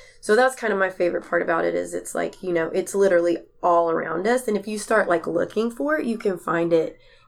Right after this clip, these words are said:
everywhere. People just mow it down. We don't know what it is. But if you let it grow, it, like, flowers and, like, can be white, pink, yellow.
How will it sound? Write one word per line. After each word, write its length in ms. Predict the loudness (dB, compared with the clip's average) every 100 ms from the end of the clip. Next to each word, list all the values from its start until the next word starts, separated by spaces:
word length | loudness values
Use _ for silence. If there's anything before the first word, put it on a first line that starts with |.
| -20 -14 -8
everywhere. 680 | -4 -4 -2 -4 0 0 -2
People 240 | -4 -2
just 180 | -2 0
mow 200 | -2 -2
it 120 | -2
down. 420 | -4 -4 -8 -12 -6
We 120 | -2
don't 160 | -2
know 140 | -2 -2
what 100 | 0
it 80 | 0
is. 140 | 2
But 100 | 0
if 100 | 0
you 140 | 0
let 140 | 2 2
it 100 | 2
grow, 280 | 2 4 4
it, 80 | 2
like, 140 | -6
flowers 920 | -14 -12 -10 -4 0 2 4 4 2
and, 160 | -4 -4
like, 300 | -4 -4 -6 -18 -20 -20 -20 -8
can 100 | -4
be 120 | -2
white, 480 | 2 4 4 4 2
pink, 360 | -2 -2 -4
yellow. 560 | -2 -2 0 2 4 2